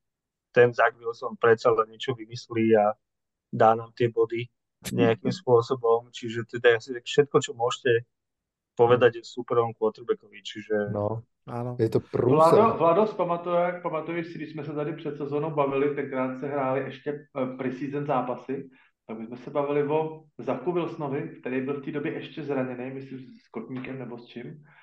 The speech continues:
Speaker 4: A já jsem ti říkal, že jsem, že jsem, že jsem se obrovsky podíval nad tím,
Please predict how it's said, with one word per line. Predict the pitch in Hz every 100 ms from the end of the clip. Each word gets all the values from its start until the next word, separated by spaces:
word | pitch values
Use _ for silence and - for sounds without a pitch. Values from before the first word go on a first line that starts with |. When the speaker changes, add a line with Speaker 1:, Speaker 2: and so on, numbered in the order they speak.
| - _
Speaker 4:
A | -
já | 107 107
jsem | - 160
ti | 160
říkal, | 160 180 175
že | 147 143
jsem, | 165 165 -
že | -
jsem, | - 139 -
že | - -
jsem | 151
se | - 214
obrovsky | 156 143 147 - 190
podíval | 165 147 147 156
nad | 156 -
tím, | 127 123 -